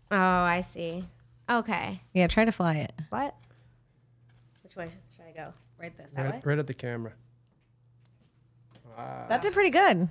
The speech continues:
Speaker 2: So this one, I'm not sh-, even sure about 'cause this is actually a few years older than me. And I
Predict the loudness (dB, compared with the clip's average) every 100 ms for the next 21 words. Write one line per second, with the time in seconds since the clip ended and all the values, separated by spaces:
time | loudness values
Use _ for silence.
0 | -4 -6 2 4 4 0 -2 0 0 4
1 | 6 6 4 0 -6 -20 _ _ _ _
2 | -20 _ 2 4 4 2 0 0 0 2
3 | 4 6 6 6 6 4 6 4 4 6
4 | 6 4 4 4 4 4 4 6 4 4
5 | 0 0 -4 -6 -6 -4 0 2 2 -4
6 | _ _ -20 -4 4 6 6 4 2 4
7 | 4